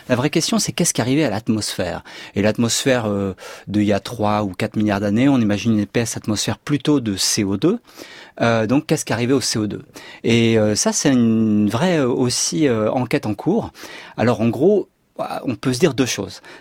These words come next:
On peut se dire que ce, que le C O deux dans une atmosphère où il y a des lacs et des rivières, bah, le C O deux se dissout dans l'eau liqui-, dans, dans le lot des lacs, par exemple.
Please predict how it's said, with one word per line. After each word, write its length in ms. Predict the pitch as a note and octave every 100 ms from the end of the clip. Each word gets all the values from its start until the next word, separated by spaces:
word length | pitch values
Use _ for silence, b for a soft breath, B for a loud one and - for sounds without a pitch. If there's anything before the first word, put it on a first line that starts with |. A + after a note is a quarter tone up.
| - -
On 120 | C3
peut 140 | G#2+ C#3
se 60 |
dire 120 | E3+
que 60 | -
ce, 340 | - - - - -
que 80 |
le 380 | A#2+ A2 - A#2+
C 180 | B2+ D3+
O 80 | C#3
deux 240 | A#2+ C#3
dans 140 | A#2 G2+
une 120 | G#2+
atmosphère 380 | A2 - - C3
où 60 |
il 60 | G#2+
y 20 |
a 40 | G#2
des 80 |
lacs 200 | G#2+ G#2
et 40 | G#2
des 80 | F#2+
rivières, 300 | F#2+ A#2 E3
bah, 100 | G#2
le 80 |
C 140 | G2+ C3
O 60 |
deux 160 | A#2 A#2+
se 60 | A2
dissout 420 | D3 - E3 D3
dans 160 | G2+
l'eau 180 | F#2+ A2
liqui-, 220 | G2+ -
dans, 320 | A2 G2 F#2 F2+
dans 160 | F2+
le 100 | F#2
lot 160 | G2 G#2
des 100 | F2+
lacs, 220 | C3 G#3+
par 140 | -
exemple. 340 | E2+ F#2+ F3+